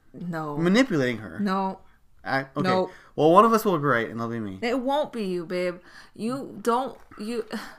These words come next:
Speaker 1: <sighs> you're adorable when you watch movies and stuff. I, I don't understand where you come
Speaker 2: We
Speaker 1: up
Speaker 2: spent
Speaker 1: with
Speaker 2: a
Speaker 1: these
Speaker 2: lot of time
Speaker 1: ideas.
Speaker 2: on this, on this particular
Speaker 1: Because it's very frustrating to me how you don't, like,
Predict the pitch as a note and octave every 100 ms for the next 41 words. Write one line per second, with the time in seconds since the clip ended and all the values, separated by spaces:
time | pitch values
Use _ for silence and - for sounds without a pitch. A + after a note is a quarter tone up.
0 | - - - - - B3 A3+ F#3 A3 C4+
1 | G#3 E3+ E3+ E3 D#3 C#3+ C#3+ - F3 D#3+
2 | C#3+ D3+ D3 D3 - - - G#3 A#3 -
3 | - A3+ C4+ - - A3 G#3+ G#3 - A3+
4 | B3+ A3 F#3+ E3+ - F3 E3+ A3+ F#3+ D3
5 | D3 D3 D3 D#3 C#3 A#2+ A#2+ A2+ - A2+
6 | A#2 - B2+ B2 - C4+ A#3+ A#3 A3 A#3
7 | A#3+ B3+ A3 A3+ - G#3 G3+ F#3+ G3+ G#3
8 | G#3+ F#3+ G#3 G3+ G#3+ G#3+ F#3+ F#3+ - F3+
9 | F3 D3+ -